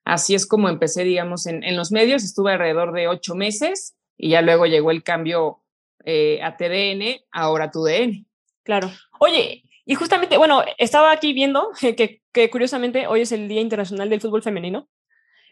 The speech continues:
Speaker 2: Eh, y te quería preguntar, en, o sea, justo de W Radio a T D N, a tu D N,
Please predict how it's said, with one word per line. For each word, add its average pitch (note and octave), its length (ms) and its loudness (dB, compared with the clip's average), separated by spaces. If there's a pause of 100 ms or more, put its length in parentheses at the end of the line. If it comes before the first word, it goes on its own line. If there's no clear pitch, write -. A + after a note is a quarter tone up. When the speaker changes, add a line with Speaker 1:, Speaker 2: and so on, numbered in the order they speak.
(140)
Speaker 2:
Eh, G#3+ 460 4
y C#4+ 320 -4
te C4 100 2
quería C4+ 200 4
preguntar, C#4 400 2
en, B3 180 -2
o - 100 -10
sea, B3+ 120 -10
justo C#4 260 -2
de A#3 140 4
W A#3 340 0
Radio B3+ 560 2 (140)
a G#3 120 -6
T B3 160 2
D A#3+ 200 2
N, A#3 100 -2
a A3+ 80 -4
tu B3+ 80 -12
D A#3+ 200 -2
N, A#3 340 -4